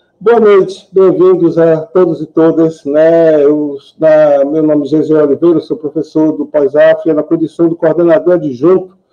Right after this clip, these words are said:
do Programa Multidisciplinar em Estudos Étnicos Africanos, que eu dou início a essa sessão de lançamento de obra, que, além dos vários méto-, méritos que podemos desde já nela antecipar,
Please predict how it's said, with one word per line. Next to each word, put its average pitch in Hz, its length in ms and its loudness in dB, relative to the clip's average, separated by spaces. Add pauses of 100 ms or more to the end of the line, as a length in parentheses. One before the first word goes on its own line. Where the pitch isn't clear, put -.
(320)
do 160 120 -2
Programa 165 420 2
Multidisciplinar 170 760 0
em 156 40 0
Estudos 151 420 -2
Étnicos 156 400 -2
Africanos, 156 720 0
que - 100 -6
eu 156 60 -2
dou 180 160 2
início 170 480 0
a 165 60 2
essa 165 160 -4
sessão 165 340 -4
de 170 80 0
lançamento 151 560 -2
de 170 100 -2
obra, 131 380 2 (640)
que, 190 240 2
além 196 240 4
dos 170 180 0
vários 185 360 2
méto-, 175 440 2
méritos 156 540 0
que 156 100 -10
podemos 170 480 0
desde 185 300 0
já 151 220 2
nela 143 240 2
antecipar, 160 680 0